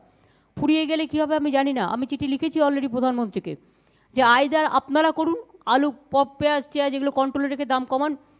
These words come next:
যাতে কালোবাজারিরা না লুটতে পারে, আর তা নাহলে আমাদের হাতে ছেড়ে দিন,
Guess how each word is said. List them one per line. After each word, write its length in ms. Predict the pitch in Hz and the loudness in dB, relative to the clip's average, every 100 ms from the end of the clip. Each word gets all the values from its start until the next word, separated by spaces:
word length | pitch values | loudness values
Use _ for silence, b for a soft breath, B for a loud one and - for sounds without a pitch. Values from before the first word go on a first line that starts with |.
| b | b
যাতে 160 | 262 277 | -6 -4
কালোবাজারিরা 720 | 269 254 285 294 285 277 277 | -2 0 2 2 2 0 -2
না 180 | 247 254 | 0 -2
লুটতে 300 | 262 262 294 | -2 -6 -8
পারে, 200 | 285 311 320 b b b | -6 -8 -10 b b b
আর 80 | - | -6
তা 120 | 269 | -4
নাহলে 180 | 285 294 | -2 0
আমাদের 300 | 277 277 277 | 0 0 -2
হাতে 180 | 277 277 | -2 -4
ছেড়ে 200 | 269 254 | -4 -2
দিন, 200 | 262 294 | -2 -2